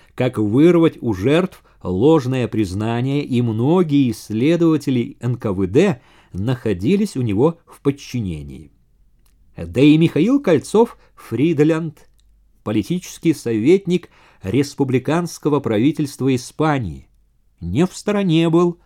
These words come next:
от крупнейших Г П Ушных авантюр. К назначенному двадцать седьмого сентября тысяча девятьсот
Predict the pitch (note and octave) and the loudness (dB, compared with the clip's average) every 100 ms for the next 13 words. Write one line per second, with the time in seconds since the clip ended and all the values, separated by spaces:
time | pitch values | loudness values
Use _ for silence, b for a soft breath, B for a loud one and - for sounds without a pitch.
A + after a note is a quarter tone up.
0 | _ G2 F#2+ - F2 E2+ A2 E3+ F#3+ - | _ -12 -10 -8 -8 -4 0 2 2 0
1 | G3 - b b F2+ C#3+ A2+ F#2 B2+ D3 | -4 -4 b b -2 0 2 2 2 0
2 | D#3 D#3 - B2 A#2+ G#2 - - C2+ - | -4 -4 -4 -2 -2 -2 -8 -14 -14 -18
3 | b b b b - G2+ A#2 E3 C4+ - | b b b b -8 -2 -2 0 -2 -2
4 | A3 F3+ C3+ A#3 E3+ - A#2 A2+ G#3 F#3 | 0 2 2 0 0 -6 -8 -2 0 0
5 | - A#2+ - G2 G#2+ A#2 A2+ - F#3+ G#3 | 0 -6 -4 0 2 2 0 -2 -2 -2
6 | F#3 D3+ C3+ C3 - G3 G3 | -2 -2 -2 -2 0 0 0